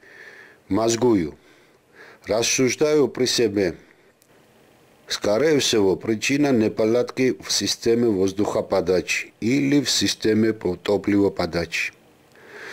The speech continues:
Троссельная заслонка или форсунка заклинила. Если форсунка, тогда в выхлопной трубе должна вылететь белый дым с запахом бензина.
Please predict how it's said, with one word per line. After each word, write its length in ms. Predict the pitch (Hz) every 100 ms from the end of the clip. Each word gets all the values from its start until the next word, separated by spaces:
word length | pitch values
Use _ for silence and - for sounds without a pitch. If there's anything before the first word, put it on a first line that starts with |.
| - - _ -
Троссельная 680 | 131 160 - 131 127 117 110
заслонка 680 | 117 120 - 135 131 147
или 480 | 139 113 117 135 127
форсунка 720 | - 104 107 - 120 117 123
заклинила. 800 | 113 101 92 101 90 82 76 69 - - _ _ _ _ _ - - - - - - -
Если 380 | 123 156 - 151
форсунка, 640 | 147 143 135 185 175 123
тогда 560 | 98 110 113 113 113 165
в 100 | 131 117
выхлопной 680 | 117 117 120 113 131 135
трубе 400 | 110 113 110 143
должна 540 | 110 104 107 117 143 131
вылететь 600 | 110 110 107 135 - -
белый 380 | 101 107 117 123
дым 380 | 110 - 98 85
с 200 | - -
запахом 600 | 101 110 - 110 127 117
бензина. 640 | 90 95 90 87 87 76